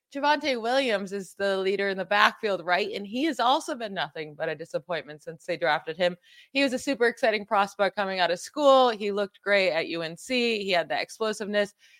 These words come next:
Then I know, like, he had the knee injury and he was just coming back from that this past year. So maybe we should give him some time here. Maybe he will perform better next year, but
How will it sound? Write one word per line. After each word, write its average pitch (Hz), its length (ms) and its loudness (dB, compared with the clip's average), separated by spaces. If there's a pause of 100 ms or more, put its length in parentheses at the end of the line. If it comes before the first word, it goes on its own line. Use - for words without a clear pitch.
(160)
Then 269 300 10
I 247 120 8
know, 247 240 6
like, 226 220 4
he 214 140 -4
had 185 220 4
the 202 80 -2
knee 190 260 -4
injury 175 380 -2
and 165 80 -6
he 156 60 -8
was 160 120 -8
just - 160 -10
coming 247 320 4
back 247 300 6
from 233 140 -6
that 196 180 -6
this 190 160 -8
past 185 340 2
year. 214 320 2
So 180 140 -12
maybe 185 320 -2
we 185 120 -4
should 175 240 -14
give 175 140 -4
him 170 180 -2
some 160 280 -6
time 202 420 -2
here. 190 300 -2 (280)
Maybe 247 360 6
he 233 120 -6
will 214 140 0
perform 196 400 -2
better 170 260 0
next 165 320 -6
year, 175 360 2 (420)
but 226 300 6